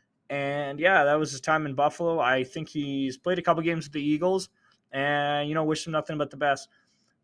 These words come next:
But just looking right now, like, you know, seeing these guys,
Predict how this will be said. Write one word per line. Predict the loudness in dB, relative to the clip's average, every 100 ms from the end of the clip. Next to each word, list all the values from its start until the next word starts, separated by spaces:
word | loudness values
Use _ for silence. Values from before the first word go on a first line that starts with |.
| _
But | 6 6 6
just | -2 0
looking | 2 2 0 0
right | 2 2
now, | 2 2 4 2
like, | 2 0 -4 _ _
you | -6
know, | -4
seeing | 0 0 2
these | -2
guys, | 4 6 6 4